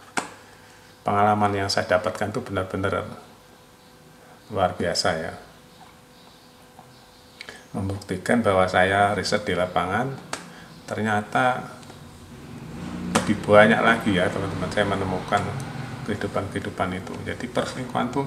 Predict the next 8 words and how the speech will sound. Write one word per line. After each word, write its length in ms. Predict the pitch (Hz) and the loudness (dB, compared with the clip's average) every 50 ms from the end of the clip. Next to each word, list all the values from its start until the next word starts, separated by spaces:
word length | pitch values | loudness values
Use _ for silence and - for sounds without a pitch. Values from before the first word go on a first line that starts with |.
| - 135 | -2 -4
tipis 320 | 143 - - 107 - - | -4 -4 -4 -6 -4 -4
sekali 320 | - - 131 123 120 117 104 | 0 0 2 2 2 2 2
ya, 160 | 98 98 - | 0 0 -2
teman-teman, 400 | 101 98 98 95 92 95 98 92 | -4 -6 -6 -6 -6 -6 -8 -6
di 320 | - 101 98 95 95 92 - - - - - - - - - - - - - | -4 -4 -4 -2 -4 -6 -8 -10 -12 -14 -14 -14 -16 -16 -16 -10 -8 -8 -6
manusia 480 | - 101 98 101 107 107 - 113 104 95 | -4 -4 -4 -4 -4 -4 -2 -2 -2 -2
itu. 240 | 98 101 - - 95 - 113 107 | -2 -4 -6 -8 -10 -10 -10 -10
Jadi 400 | 98 - - 107 107 104 104 | -12 -10 -6 -6 -6 -6 -6